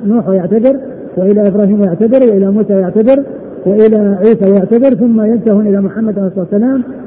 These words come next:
فيقول: "أنا لها"، فيشفع ويشفعه الله عز وجل. ولهذا قيل له المقام المحمود، لأنه يحمده عليه الأولون والآخرون،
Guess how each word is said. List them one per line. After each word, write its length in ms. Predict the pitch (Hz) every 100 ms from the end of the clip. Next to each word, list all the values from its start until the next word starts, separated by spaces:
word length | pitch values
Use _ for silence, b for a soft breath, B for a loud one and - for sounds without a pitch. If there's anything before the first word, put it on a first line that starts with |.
| -
فيقول: 500 | 208 214 220 220 196
"أنا 160 | 202 220
لها"، 340 | 247 247 277 - - - -
فيشفع 420 | 208 254 - 214
ويشفعه 540 | 214 202 247 240 185
الله 240 | 208 196 185
عز 180 | 185 180
وجل. 360 | 170 226 277 269 - - - - -
ولهذا 720 | 196 214 196 247 214 220 214 - - - -
قيل 200 | 262 240
له 100 | 202
المقام 380 | 214 - 226 214
المحمود، 500 | 202 - 240 269 269 - - -
لأنه 340 | 214 226 233
يحمده 500 | 208 240 233 214 202
عليه 160 | 202 220
الأولون 460 | 208 208 233 262 226
والآخرون، 500 | 208 190 190 202